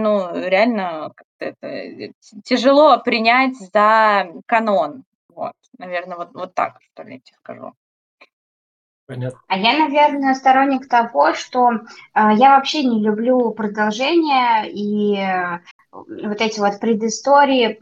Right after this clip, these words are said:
Speaker 3: Просто в какой-то момент нужно остановиться и, и, ну, сделать что-то другое. Я терпеть не могу продолжения вот эти, а, современные, допустим, там, советских,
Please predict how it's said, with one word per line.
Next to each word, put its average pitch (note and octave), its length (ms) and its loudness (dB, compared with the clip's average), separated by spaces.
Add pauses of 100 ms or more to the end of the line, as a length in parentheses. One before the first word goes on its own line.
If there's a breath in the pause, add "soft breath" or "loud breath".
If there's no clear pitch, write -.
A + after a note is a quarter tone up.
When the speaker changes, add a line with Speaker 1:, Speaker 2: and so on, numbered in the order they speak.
Speaker 3:
Просто B3 520 2
в A3 60 -14
какой-то B3 360 -6
момент C#4+ 320 -2
нужно A#3 320 -6
остановиться A#3 960 -2 (300)
и, A3+ 760 2
и, G3+ 160 4
ну, A3+ 200 0
сделать C4 320 2
что-то A#3+ 300 -6
другое. G#3 480 0
Я G#3 260 -4
терпеть C#4 420 -4
не A#3+ 80 -6
могу A3 320 0
продолжения G#3+ 640 0
вот F#3 160 -10
эти, G#3 400 -6 (320 loud breath)
а, G3 300 6
современные, G#3+ 1300 2
допустим, G3+ 480 -8
там, F3+ 160 0
советских, A3 680 -4